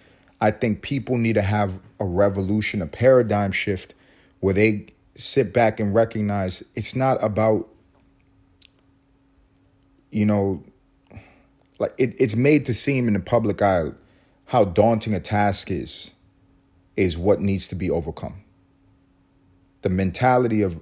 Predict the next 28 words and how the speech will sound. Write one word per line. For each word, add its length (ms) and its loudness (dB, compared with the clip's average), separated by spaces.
overcoming 520 0
negativity, 560 -2
the 80 -2
mentality 640 0
of 420 -4
fighting 480 2
your 120 0
demons, 640 -2
of, 380 -4
you 100 -2
know, 140 2
'cause 180 -4
everything 400 2
online 420 2
is 100 -2
motivation, 800 0
inspiration, 720 0
all 160 2
this 140 2
shit. 420 -2
I 60 0
don't 160 0
think 160 -2
that's 240 2
what 120 0
the 60 -6
problem 540 -2
is. 300 -14